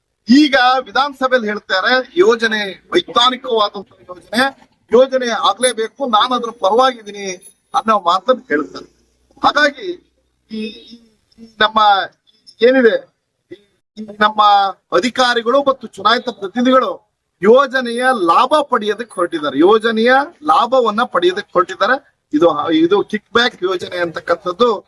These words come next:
ಎಲ್ಲರ, ಎಲ್ಲರ ಅಭಿಪ್ರಾಯ ಆಗಿದೆ. ಇದರಿಂದ ಮಲ್ನಾಡಿಗರಿಗೆ ಲಾಭ ಇಲ್ಲ.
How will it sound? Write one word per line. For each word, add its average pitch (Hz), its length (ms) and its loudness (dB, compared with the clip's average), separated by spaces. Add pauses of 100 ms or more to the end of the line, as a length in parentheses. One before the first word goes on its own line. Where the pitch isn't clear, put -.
(300)
ಎಲ್ಲರ, 214 580 2 (680)
ಎಲ್ಲರ 220 440 2
ಅಭಿಪ್ರಾಯ 202 640 0
ಆಗಿದೆ. 190 640 -2
ಇದರಿಂದ 202 320 -2
ಮಲ್ನಾಡಿಗರಿಗೆ 202 760 0
ಲಾಭ 175 280 0
ಇಲ್ಲ. 208 260 -2